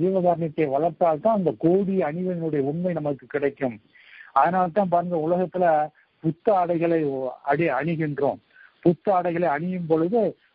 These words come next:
மஞ்சள் இட்டு அணிவார்கள் அந்த காலத்துல. இப்ப எல்லாம் அந்த பழக்கம் இல்ல, ரொம்ப இடங்கள்ல மாறி போய் எல்லாமே இப்ப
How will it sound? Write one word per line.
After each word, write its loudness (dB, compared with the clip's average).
மஞ்சள் 2
இட்டு -2
அணிவார்கள் 0
அந்த -4
காலத்துல. 0
இப்ப 0
எல்லாம் 2
அந்த -2
பழக்கம் 0
இல்ல, -2
ரொம்ப 2
இடங்கள்ல -2
மாறி 2
போய் -2
எல்லாமே -2
இப்ப 0